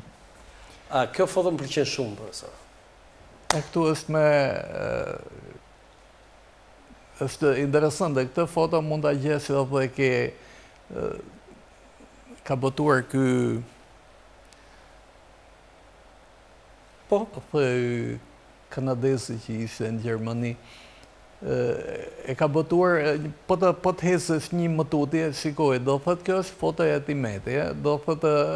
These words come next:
Speaker 2: edhe e kthyer në kartolinë. Mund ta kalosh një mëtutje? Jo, ndoshta. Nuk e di, e ke futur, është një, me një gruaj, jo, nuk që e ka kjo.
Speaker 1: Jo, i kanë te pjesa, te pjesa
Speaker 2: Është,
Speaker 1: e
Speaker 2: është aty, e, tamam, i vesh
Speaker 1: Ja,
Speaker 2: me
Speaker 1: kjo,
Speaker 2: këto
Speaker 1: kjo është pje-, jo,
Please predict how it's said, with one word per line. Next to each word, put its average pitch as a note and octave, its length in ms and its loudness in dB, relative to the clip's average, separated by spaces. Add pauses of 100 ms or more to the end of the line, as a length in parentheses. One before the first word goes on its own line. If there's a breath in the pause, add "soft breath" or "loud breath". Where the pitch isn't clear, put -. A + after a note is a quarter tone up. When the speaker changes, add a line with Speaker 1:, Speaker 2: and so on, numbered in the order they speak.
Speaker 2:
edhe D3+ 320 4
e D#3 120 4
kthyer D3+ 460 0
në C#3+ 200 0
kartolinë. C3 720 -2 (560 soft breath)
Mund D3+ 260 0
ta E3 100 6
kalosh E3+ 400 2
një F3 120 -4
mëtutje? F3 440 -2
Jo, A2 200 0 (180)
ndoshta. G#2+ 480 -8 (200)
Nuk D3 220 -2
e D3 60 8
di, C3 160 4
e B2+ 100 6
ke D3 160 0
futur, F3 500 0
është D#3 300 0
një, D#3 80 -2
me D#3 140 0
një D#3+ 220 -2
gruaj, D#3 360 0
jo, G#2+ 240 -2
nuk B2+ 240 -6
që - 80 -2
e G#2 80 0
ka G#2 140 -2
kjo. G2+ 240 -4
Speaker 1:
Jo, E3+ 160 4
i D#3+ 100 4
kanë F#3 240 10
te F3 100 6
pjesa, F3 340 6 (180)
te D#3 180 -2
pjesa F3 240 6
Speaker 2:
Është, E3+ 240 8
Speaker 1:
e F3+ 600 10
Speaker 2:
është F3 240 8
aty, F#3+ 180 8 (200)
e, - 840 0
tamam, F3+ 420 4
i - 160 -2
vesh E3 220 8
Speaker 1:
Ja, E3+ 100 12
Speaker 2:
me E3 80 4
Speaker 1:
kjo, A3+ 140 12
Speaker 2:
këto F#3 220 10
Speaker 1:
kjo G#3+ 220 10
është A3 200 4
pje-, A3+ 160 8
jo, F#3+ 180 6